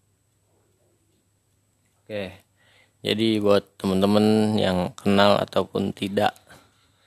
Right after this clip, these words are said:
tolong disupport dengan cara nge-share aja deh. Nge-share aja,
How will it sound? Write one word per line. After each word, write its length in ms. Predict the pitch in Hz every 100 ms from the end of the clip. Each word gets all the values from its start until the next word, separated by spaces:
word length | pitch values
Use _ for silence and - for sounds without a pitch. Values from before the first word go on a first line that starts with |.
| _ _ _ _ _ _ _ _ -
tolong 320 | 104 104 101
disupport 560 | 98 107 - 120 123 _ - -
dengan 400 | 104 104 101 98
cara 480 | - 104 104 107 -
nge-share 720 | 90 107 - 104 101 101 110
aja 200 | 107 117
deh. 200 | 117 110 - - - - - _ _ _ _ _ -
Nge-share 480 | 98 - 101 98 95
aja, 560 | 98 107 104 95 95